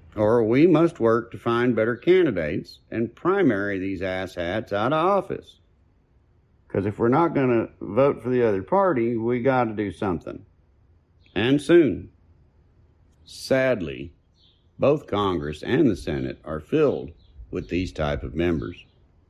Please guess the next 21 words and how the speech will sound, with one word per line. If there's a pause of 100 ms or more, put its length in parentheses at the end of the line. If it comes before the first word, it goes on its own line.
(1080)
Now,
mind
you,
they've
got
their,
both
got
their
share
of
loons
as
well, (640)
uh,
from
both
parties. (1160)
But (600)
corporate
funds